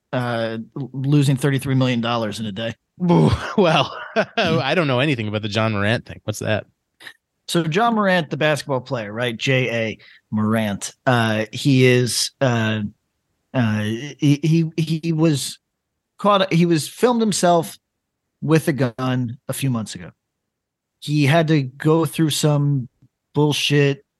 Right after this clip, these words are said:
Speaker 1: you know, let's walk you through the stages of, uh, the, being a responsible person, re-education camp. You know what I mean? <laughs> He, the fucking, the team he plays for had to, had to send him to, uh,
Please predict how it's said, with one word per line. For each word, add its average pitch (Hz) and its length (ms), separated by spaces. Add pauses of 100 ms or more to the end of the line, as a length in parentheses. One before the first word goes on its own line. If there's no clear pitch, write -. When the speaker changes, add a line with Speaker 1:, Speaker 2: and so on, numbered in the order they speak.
(140)
Speaker 1:
you 120 140
know, 110 480
let's 131 200
walk 135 300
you 127 100
through 127 160
the 120 60
stages 120 600
of, 110 400
uh, 107 500
the, 117 360
being 120 220
a 113 60
responsible 113 480
person, 110 680 (320)
re-education 120 720
camp. 104 380 (340)
You 131 100
know 139 80
what 139 60
I 143 40
mean? 135 240
<laughs> 277 80 (600)
He, - 340
the 226 140
fucking, 208 480 (580)
the 196 120
team 214 260
he 202 80
plays 185 320
for 175 160
had 175 160
to, 165 140 (300)
had 170 120
to 165 80
send 185 360
him 175 160
to, 160 280
uh, 139 260